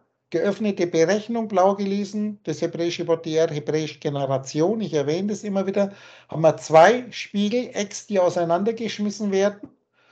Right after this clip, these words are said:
von sechsundzwanzig Alpha bis achtundzwanzig Omega. Ich bin das Alpha und das Omega. Das ist das, was ist. Was krasse ist, dass ich behaupte, dass ich du bin.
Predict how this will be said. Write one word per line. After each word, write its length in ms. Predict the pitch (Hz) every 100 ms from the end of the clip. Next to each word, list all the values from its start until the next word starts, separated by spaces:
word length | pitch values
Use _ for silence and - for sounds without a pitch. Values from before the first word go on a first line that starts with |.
| _ _ _
von 200 | 170 160
sechsundzwanzig 1080 | 214 220 - 226 202 202 196 196 196 - _ _
Alpha 540 | 165 208 226 226 226 226 _ _
bis 180 | 175 170
achtundzwanzig 880 | 202 - - 196 - 180 175 180 170
Omega. 380 | 165 143 113 -
Ich 300 | 214 208 -
bin 180 | 208 196
das 200 | 190 175
Alpha 280 | 175 175 180
und 100 | 165
das 160 | 160 -
Omega. 460 | 139 113 - 80 _ _ _ _ _ _ _ _ _ _ _ _ _ _ _ _ _ _ _ _ _ _
Das 200 | 165 165
ist 160 | 185
das, 220 | 175 160 170
was 180 | 135
ist. 300 | 147 - - _ _ _ _ _ _ _ _ _ _ _ -
Was 240 | 156 -
krasse 340 | 165 170 170
ist, 220 | 208 185 190
dass 140 | 175
ich 120 | 165
behaupte, 380 | 180 151 170 175
dass 200 | 170 160
ich 140 | 175
du 140 | - 147
bin. 240 | 107 87